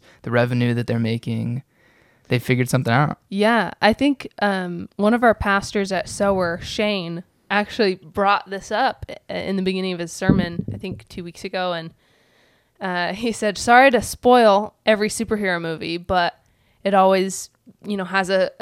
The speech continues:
Speaker 2: this hero that's good, and, you know, it looks like he might lose,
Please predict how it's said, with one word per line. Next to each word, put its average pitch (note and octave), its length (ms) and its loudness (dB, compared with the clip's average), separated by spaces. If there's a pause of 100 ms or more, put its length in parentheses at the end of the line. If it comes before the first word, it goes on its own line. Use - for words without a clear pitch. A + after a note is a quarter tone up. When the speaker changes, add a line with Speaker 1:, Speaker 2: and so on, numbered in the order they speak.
Speaker 2:
this F#3 240 -8
hero G#3 580 2
that's F#3 320 -4
good, G#3 600 -2 (460)
and, F#3+ 500 -8 (100)
you G#3+ 120 -12
know, B3 140 -2
it D4+ 80 0
looks F#4 220 -2
like F4 160 0
he D#4 140 -4
might D#4+ 440 0
lose, D#4+ 600 -2